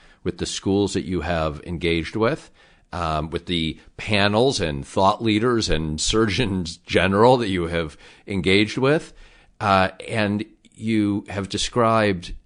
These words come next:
in incredible detail our current situation, where we all are right now. How do you balance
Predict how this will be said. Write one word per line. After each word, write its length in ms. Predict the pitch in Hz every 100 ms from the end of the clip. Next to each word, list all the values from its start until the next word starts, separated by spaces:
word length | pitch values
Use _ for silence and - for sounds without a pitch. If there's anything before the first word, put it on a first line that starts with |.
| -
in 380 | 101 90 87 87
incredible 500 | 95 90 117 113 98
detail 720 | 90 131 147 95 82 78 80 - _ _ _ _ _ _ _ 95
our 320 | 90 90 87
current 380 | - 117 101 -
situation, 720 | - - 80 65 - - - _ _
where 240 | 90 95 98
we 180 | 90 82
all 360 | 85 87 85
are 160 | 76 71
right 280 | 71 71 -
now. 360 | 73 57 - _ _ _ _ _ _ _ _ _ _
How 240 | - 117
do 80 | 180
you 220 | 175 143
balance 920 | 95 - - 98 98 95 92 - -